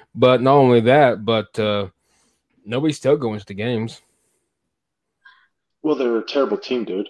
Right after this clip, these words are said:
Speaker 2: It's a bad product.
Speaker 1: Oh, it's a horrible product.
Speaker 2: I, I don't, I didn't, I couldn't name you two players on that team right now.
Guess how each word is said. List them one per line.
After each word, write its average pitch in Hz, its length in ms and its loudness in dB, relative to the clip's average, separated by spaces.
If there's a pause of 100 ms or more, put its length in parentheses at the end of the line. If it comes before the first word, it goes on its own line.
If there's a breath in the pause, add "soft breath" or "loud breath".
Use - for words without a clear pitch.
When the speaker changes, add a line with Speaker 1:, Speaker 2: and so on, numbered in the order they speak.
Speaker 2:
It's - 140 -14
a 131 80 0
bad 123 300 2
product. 117 460 2 (340)
Speaker 1:
Oh, 95 80 -6
it's 87 100 -8
a 85 40 -8
horrible 107 460 0
product. 85 580 -10 (1200)
Speaker 2:
I, 104 140 -6 (100)
I - 40 -4
don't, 110 400 -4
I 139 60 2
didn't, 151 220 2
I 139 80 -2
couldn't 165 300 4
name 139 200 0
you 117 120 0
two 147 260 0
players 117 400 2
on 101 100 -6
that 92 140 -10
team 101 220 -8
right 87 140 -16
now. 90 240 -20